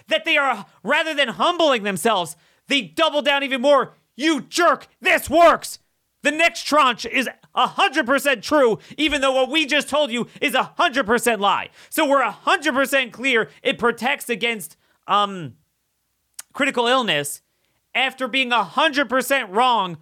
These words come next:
on mass lockdowns and the vaccine stopping transmission." Don't be lied to. What we were told and what is in Pfizer's document is that it's near a hundred percent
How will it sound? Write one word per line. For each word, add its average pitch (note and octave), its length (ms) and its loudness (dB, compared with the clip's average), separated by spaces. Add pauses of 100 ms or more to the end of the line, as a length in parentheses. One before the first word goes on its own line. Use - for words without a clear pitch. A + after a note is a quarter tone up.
(280)
on G#3 200 -2
mass A#3+ 300 -2
lockdowns G3+ 680 0 (300)
and G#3 160 -4
the G3 60 -10
vaccine G3 400 -4
stopping F#3 340 -2
transmission." D#3+ 640 -4 (1000)
Don't C#4+ 400 0 (200)
be C#4+ 340 0 (100)
lied G3+ 400 0
to. A#2+ 280 -6 (200)
What G#3+ 180 2
we A3+ 100 -2
were G3 160 0
told C#4 480 2
and G#3 160 0
what G3+ 140 2
is E3 100 -2
in F3 140 -6
Pfizer's F3+ 520 -2
document A#3+ 600 -2 (180)
is G3+ 160 -2
that F#3+ 140 -2
it's E3+ 120 -12
near F#3 220 -4
a D#3+ 80 0
hundred B3 400 -4
percent A3 580 0